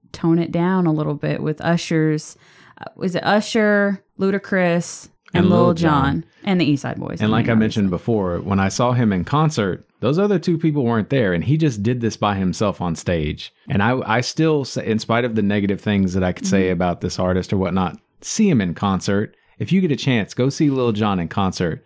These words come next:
Speaker 2: He puts on a stupendous show.
Speaker 1: It's funny. We've seen that.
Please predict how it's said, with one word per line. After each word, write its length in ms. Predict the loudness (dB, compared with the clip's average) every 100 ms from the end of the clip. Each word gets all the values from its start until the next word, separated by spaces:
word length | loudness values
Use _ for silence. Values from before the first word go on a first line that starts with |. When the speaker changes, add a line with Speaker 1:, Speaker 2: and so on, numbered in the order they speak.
| _
Speaker 2:
He 160 | 0
puts 260 | 0 0 0
on 140 | 0
a 60 | 0
stupendous 540 | 0 -4 0 0 0 -2
show. 380 | -2 -2 -2 -4
Speaker 1:
It's 260 | -4 -4 -4
funny. 420 | 0 2 2 0
We've 240 | -2 -2 -4
seen 380 | -2 2 4
that. 220 | 4 0